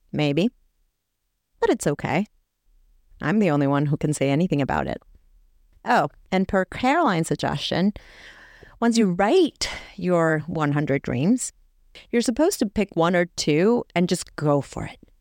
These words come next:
Do it now. Exercise that muscle. Remember what makes you happy. Regain some passion. Become more interesting through your dreams. So I am now enrolled in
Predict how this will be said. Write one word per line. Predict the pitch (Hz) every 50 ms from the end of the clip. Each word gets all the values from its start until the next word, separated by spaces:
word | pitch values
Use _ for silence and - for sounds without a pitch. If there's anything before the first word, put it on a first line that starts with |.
| _ _ - _
Do | - 208 202
it | 202 - -
now. | 165 170 160 156 156 151 143 143 143 135 127 104 - - - 165 - _ _ _
Exercise | - 190 - - - 208 185 - 196 180 170 156 -
that | - 151 - -
muscle. | 143 139 135 - - - - - - _ - - - - - - - _ -
Remember | 170 175 175 175 175 175 185 190 196 196 190 202 202 196
what | 175 175 170 170 175 - -
makes | 175 170 170 - - -
you | 160 147
happy. | 139 - - - 139 135 139 - _ - 104 - - -
Regain | - 165 165 160 - _ - 190 180 180 180 180 180 180
some | - - 175 170 160 156
passion. | - - 160 151 165 - - 160 156 170
Become | 160 185 - - - - 214 214
more | 214 214 214 202 196 - - _
interesting | - 196 208 214 208 - - 202 185 - - - 165 170 - - - - - - - - - _ _ _
through | - 214 214 214
your | 214 208 196 180 170
dreams. | 165 - 156 - - - - - 170 - - - - - _ _ _ _ _ _ _ _ _ _ - - - - - - - _ _ _ _ _ _ _ _ _ _ _ _ _ _ _ _ _ _ _ _
So | - - - 175 165 165 - -
I | 160 165 160
am | 160 156 147 147 147 143 143 143 147 147
now | 151 143 135 135 156 214
enrolled | 262 285 294 262 220 214 208 202 202 202 190 - -
in | - 175 170 165 160 165